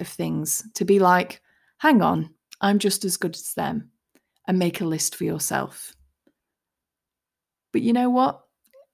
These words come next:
If there are people on your social media whose posts make you feel rubbish, I've said it before,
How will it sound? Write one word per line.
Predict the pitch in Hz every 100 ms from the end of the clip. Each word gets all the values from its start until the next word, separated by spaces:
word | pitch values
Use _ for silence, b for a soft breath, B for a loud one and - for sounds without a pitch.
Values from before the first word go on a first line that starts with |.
| _
If | 226
there | 233 214
are | 240 240
people | 202 175 - 190
on | 208 180 175
your | 175 170
social | - 175 -
media | 175 175 175 185 190
whose | 185 180
posts | - 185 175 -
make | 185 -
you |
feel | - 175 170
rubbish, | 175 170 208 - - _ _ _ _ _ _ _ _
I've | - 196
said | 202 190
it | 196
before, | 196 175 170 170